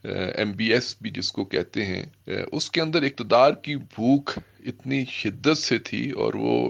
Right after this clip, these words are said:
اقتدار کا اتنا دیوانہ تھا کہ اس نے وہ ساری جو آل سعود خاندان کی اقدار اور values کو پس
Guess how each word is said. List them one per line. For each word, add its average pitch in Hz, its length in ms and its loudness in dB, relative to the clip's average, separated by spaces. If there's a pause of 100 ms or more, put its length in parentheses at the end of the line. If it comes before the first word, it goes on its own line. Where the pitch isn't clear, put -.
(140)
اقتدار 101 540 2 (100)
کا 110 200 2 (200)
اتنا - 300 -6 (200)
دیوانہ 101 440 0
تھا 123 140 -2
کہ 131 140 -6
اس 120 260 -2
نے 120 80 -2
وہ 117 180 0
ساری 110 360 0
جو 110 180 -2
آل 104 220 2
سعود 113 400 -4
خاندان 98 480 0
کی - 200 -6
اقدار 98 460 2
اور 98 120 4 (140)
values 101 460 2
کو 101 200 0 (400)
پس 110 180 2